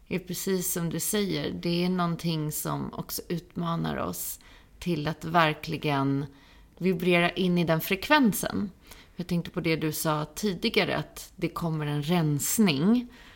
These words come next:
när vi kallar in någonting nytt. Men det är också, om vi tittar på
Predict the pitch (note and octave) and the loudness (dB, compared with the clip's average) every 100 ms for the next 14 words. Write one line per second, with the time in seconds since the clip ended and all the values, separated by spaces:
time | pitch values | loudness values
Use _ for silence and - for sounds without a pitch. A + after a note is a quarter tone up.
0 | - - E3+ E3+ D#3 D#3+ D3+ - C3 - | -14 2 4 6 6 6 4 2 2 0
1 | - - - - F3 E3+ - D4+ C4+ F3+ | -4 -18 -6 2 4 4 6 6 8 6
2 | D3+ D3+ C3 - - D3+ - - - - | 4 0 -2 -4 -2 -2 -2 -10 -12 -12
3 | - - - - - G3+ A3 A#3+ A#3+ - | -14 -20 -20 -14 -4 0 2 2 0 0
4 | G#3 G#3 G#3 A#3 - C#4 - F#3 E3 | 2 2 -2 -6 -2 -2 0 2 4